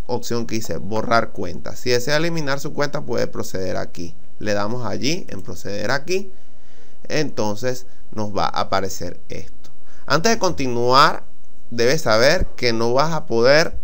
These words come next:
reactivar ni restaurar tu cuenta. Así que asegúrense antes de hacerlo, que su nombre de usuario ya no va a existir, las publicaciones, todo, todo, absolutamente todo se va a borrar.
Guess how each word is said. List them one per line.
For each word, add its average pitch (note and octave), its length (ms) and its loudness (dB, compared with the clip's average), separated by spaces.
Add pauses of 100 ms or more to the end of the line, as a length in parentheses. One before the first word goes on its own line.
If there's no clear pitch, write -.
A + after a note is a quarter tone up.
(100)
reactivar A2 560 0
ni D#3+ 100 0
restaurar A#2 800 0
tu B2 320 -2
cuenta. F#2+ 720 -2
Así A#2 260 -4
que D#3+ 280 0 (340)
asegúrense B2 680 -2
antes G#2+ 300 -2
de G#2+ 60 0
hacerlo, G2 540 -2 (600)
que B2 160 2
su C3+ 140 0
nombre B2 320 0
de C3 80 2
usuario D3+ 400 2
ya G2+ 160 2
no G2+ 180 0
va G2+ 80 0
a F#2+ 40 0
existir, D#3+ 600 0
las A2+ 120 -2
publicaciones, A2+ 1000 -2
todo, F3 380 2
todo, F3+ 240 2
absolutamente C3+ 880 0
todo F3 640 0
se A2 180 -2
va G2+ 140 0
a F#2+ 220 -2
borrar. F#2+ 520 -2